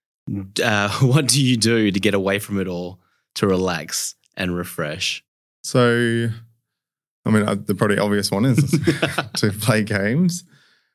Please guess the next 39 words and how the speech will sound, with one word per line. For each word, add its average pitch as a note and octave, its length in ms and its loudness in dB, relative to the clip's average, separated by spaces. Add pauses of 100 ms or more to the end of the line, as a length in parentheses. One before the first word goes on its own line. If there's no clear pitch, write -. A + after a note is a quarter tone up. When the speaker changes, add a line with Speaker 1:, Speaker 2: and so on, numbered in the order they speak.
(100)
Speaker 2:
Um, G2 500 2
I G2 140 0
wouldn't G2 400 0 (180)
necessarily G2 800 -2
say G2 220 0
that's - 200 -2
a F2 60 0
relaxing F#2+ 580 -2
one, B2 180 2
but G#2+ 100 2
it F#2+ 100 0
definitely F#2+ 440 -4 (300)
helps F#2+ 200 -4
me G2 80 0
to F#2+ 60 -2
switch - 240 -6
off. B2+ 220 -4 (320)
<laughs> D3+ 80 4 (580)
Um, G2 580 2 (320)
so F#3 100 2
yeah, D#3+ 120 4
I - 20 2
like B2 160 2
to - 80 -10
play G#2 160 -2
games F#2+ 600 -2 (120)
on G2 120 0
the G2+ 60 4
weekend. G#2 260 2
But B2+ 200 0
one, C3 400 2
one B2+ 160 2
other A#2 200 2
thing G#2+ 200 0
I F#2+ 40 0
really F#2+ 220 -2
like G2 180 -4
to - 100 -6
do. F#2+ 300 0